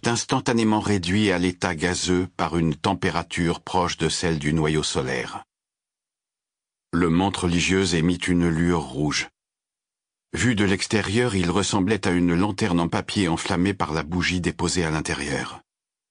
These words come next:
Sa structure métallique fondit comme de la cire et, peu de temps après avoir commencé à fondre,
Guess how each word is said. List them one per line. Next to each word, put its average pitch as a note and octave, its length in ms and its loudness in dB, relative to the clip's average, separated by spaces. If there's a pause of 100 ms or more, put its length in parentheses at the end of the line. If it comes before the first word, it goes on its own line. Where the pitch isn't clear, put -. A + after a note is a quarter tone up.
(300)
Sa F#2+ 180 0
structure A#2 480 0
métallique G2+ 480 0
fondit G#2+ 420 0
comme F#2+ 220 2
de F#2 80 2
la F2+ 140 2
cire E2 460 -2
et, F2 280 2
peu F#2+ 220 0
de F#2 120 0
temps A2 240 0
après E2+ 320 -2
avoir F2+ 240 0
commencé G2 500 0
à C#2+ 80 -2
fondre, F#2+ 460 0